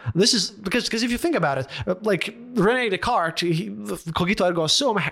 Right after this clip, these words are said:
comes from an era where everything was clockwork. Clockwork was the high-tech thing, therefore also comes the deism of George Washington, the, the clockmaker that winds up everything. You know, at that point,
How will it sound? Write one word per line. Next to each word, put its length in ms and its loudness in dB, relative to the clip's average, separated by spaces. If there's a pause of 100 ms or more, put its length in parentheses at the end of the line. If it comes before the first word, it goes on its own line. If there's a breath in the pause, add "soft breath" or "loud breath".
(160)
comes 420 0 (500 loud breath)
from 200 4
an 80 4
era 260 2
where 160 0
everything 320 0
was 80 2
clockwork. 540 0
Clockwork 400 0
was 100 -2
the 80 -2
high-tech 400 0
thing, 400 -2 (220 loud breath)
therefore 560 2 (180 loud breath)
also 480 4
comes 320 0
the 80 2
deism 640 0
of 160 2
George 260 -2
Washington, 580 0
the, 200 0
the 260 -2
clockmaker 800 0
that 240 -4
winds 280 0
up 100 0
everything. 360 -2 (160)
You 100 -2
know, 180 4 (400 loud breath)
at 120 0
that 200 2
point, 240 -2